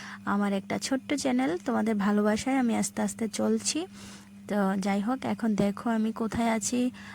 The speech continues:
আহ, তোমরা নিশ্চয়ই বুঝে গেছো যে আমি কোথায় আছি। হ্যাঁ, আমি আজকে বাড়িতে গিয়েছি। তো দেখো বাড়িতে,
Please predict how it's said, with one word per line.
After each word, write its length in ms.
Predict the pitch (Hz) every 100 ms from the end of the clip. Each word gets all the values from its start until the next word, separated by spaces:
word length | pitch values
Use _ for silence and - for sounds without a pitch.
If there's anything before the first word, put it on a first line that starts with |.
| -
আহ, 240 | 214 214 208 208
তোমরা 240 | 220 220
নিশ্চয়ই 380 | 220 208 - 247
বুঝে 300 | 220 220 240
গেছো 280 | 247 254 262
যে 100 | 254
আমি 120 | 247
কোথায় 320 | 247 254 247
আছি। 200 | 226 - 330 -
হ্যাঁ, 220 | 220 190 180 226
আমি 260 | 196 240 - - - -
আজকে 260 | 208 - 220
বাড়িতে 380 | 196 196 202
গিয়েছি। 480 | 185 202 175 - 180 - - - - - -
তো 80 | - 202 196 196
দেখো 400 | 202 202 269 254 -
বাড়িতে, 460 | 208 208 208 202